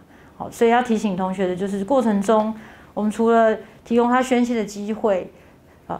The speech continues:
给他一些心理的支持。心理的支持其实就是透过这前面两步骤所写的，包括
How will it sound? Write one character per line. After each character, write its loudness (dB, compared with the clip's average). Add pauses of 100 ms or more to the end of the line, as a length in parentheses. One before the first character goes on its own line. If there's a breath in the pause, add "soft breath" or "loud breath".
给 -2
他 0
一 0
些 -4
心 0
理 2
的 -2
支 -10
持。 -14
心 0
理 6
的 4
支 -2
持 -6
其 -8
实 -8
就 -2
是 2
透 0
过 0
这 -10
前 -8
面 -2
两 -6
步 -4
骤 -2
所 -6
写 -8
的， -12
包 -2
括 2